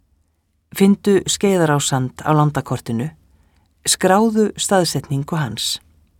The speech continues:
Tvö. Finndu Skálholt á kortinu.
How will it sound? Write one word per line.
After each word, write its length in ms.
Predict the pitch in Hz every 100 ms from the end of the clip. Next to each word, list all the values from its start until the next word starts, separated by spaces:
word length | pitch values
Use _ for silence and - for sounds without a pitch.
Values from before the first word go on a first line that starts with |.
| _ _ _ _ _ -
Tvö. 300 | - 131 180 - _ _ _ _ _ _ _
Finndu 280 | - 151 214
Skálholt 640 | - - 151 143 147 - 165
á 80 |
kortinu. 540 | 147 139 - 123 123